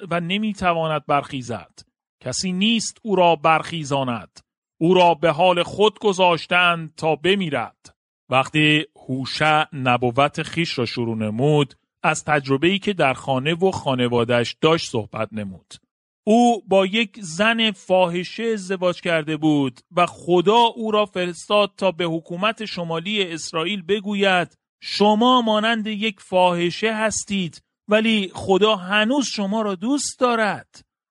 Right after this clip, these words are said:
و اینجا آموس به آنان می‌گوید: "شما مانند یک دختر باکره هستید و خدا تو را برای خودش می‌خواهد."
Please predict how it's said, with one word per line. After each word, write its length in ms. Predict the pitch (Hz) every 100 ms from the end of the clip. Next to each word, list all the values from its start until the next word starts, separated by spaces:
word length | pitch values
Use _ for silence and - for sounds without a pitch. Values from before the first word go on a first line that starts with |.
| _
و 140 | 151 170
اینجا 680 | 196 175 175 156 196 190 185
آموس 500 | 180 165 165 196 -
به 100 | 175
آنان 400 | 165 165 165 196
می‌گوید: 760 | 180 165 160 165 185 185 180 _ _ _
"شما 360 | - 247 247 262
مانند 420 | 220 220 240 226
یک 440 | 233 208 233 - - 190
دختر 480 | 190 - 214 214
باکره 580 | 196 185 175 - 170 196
هستید 800 | 202 202 - - 196 190 170 - 196
و 140 | 170 156
خدا 500 | - 160 156 185 202
تو 220 | 185 190
را 120 | 190
برای 680 | 156 151 180 185 185 180 170
خودش 720 | - 98 180 196 202 185 -
می‌خواهد." 600 | 170 - 151 135 131 87